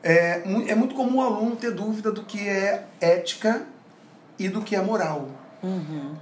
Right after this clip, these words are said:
Speaker 1: E essas coisas eu ouço muita gente dizer que são iguais.
Speaker 2: Hum.
Speaker 1: E elas são muito diferentes,
Speaker 2: Sim, sim.
Speaker 1: tá? Então, é, eu, eu, eu, eu tenho uma definição de um professor que eu tive na na universidade, o Carneiro Leão,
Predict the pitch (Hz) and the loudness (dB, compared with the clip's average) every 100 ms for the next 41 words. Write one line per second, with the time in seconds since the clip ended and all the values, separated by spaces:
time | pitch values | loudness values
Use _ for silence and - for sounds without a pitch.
0 | - 196 247 262 240 - 196 214 214 190 | 0 4 4 2 -2 0 2 4 2 0
1 | 202 196 190 190 240 269 190 214 165 180 | 0 0 -2 0 0 0 -2 -2 0 0
2 | 185 220 - - - 185 - 160 143 - | 0 -4 -8 -6 0 0 2 0 0 -6
3 | - - - 175 170 156 175 165 170 - | -6 -4 -4 -6 -6 -6 0 2 4 2
4 | - 190 226 - 170 190 202 196 160 - | -4 -6 -8 -6 -4 -2 -2 -4 -8 -6
5 | - 170 147 131 - - - - 123 135 | -4 -2 -4 -4 -6 -8 -14 -12 -6 -4
6 | 147 - - - - - 165 165 220 247 | -4 -8 -18 -18 -18 -8 -2 4 4 4
7 | 175 - - - 175 180 180 170 165 160 | -2 -10 -16 -4 2 4 4 2 2 2
8 | 156 147 147 - - - - 170 190 196 | 2 0 -2 -10 -18 -20 -2 6 8 8
9 | 185 180 180 170 - - 170 175 - - | 6 2 0 0 -4 -4 0 2 2 -2
10 | - 170 170 - - - 403 285 226 214 | -4 -4 -4 -6 -10 -6 -4 -2 0 0
11 | 196 165 - 175 185 165 156 156 160 - | -2 -2 0 2 2 0 -4 -6 -4 -4
12 | 156 151 151 - 156 156 143 143 - - | -4 -4 -6 -6 -6 -6 -8 -8 -10 -14
13 | - - 143 135 - 156 156 151 - 135 | -20 -12 -10 -8 -8 0 2 0 -2 -6
14 | 135 147 139 127 156 226 190 | -4 -2 -2 0 2 2 0